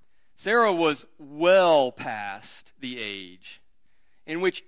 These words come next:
anyone would have thought that she could have children. My guess is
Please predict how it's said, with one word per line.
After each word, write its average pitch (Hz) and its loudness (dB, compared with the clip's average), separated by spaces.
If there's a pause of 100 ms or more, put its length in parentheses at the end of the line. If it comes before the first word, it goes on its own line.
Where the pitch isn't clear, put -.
(120)
anyone 135 -6 (240)
would 139 -10
have 139 -4
thought 101 -10 (480)
that 151 -8
she - -10
could 160 -10
have 139 -8
children. - -14 (1700)
My 185 0
guess 208 0
is 151 -4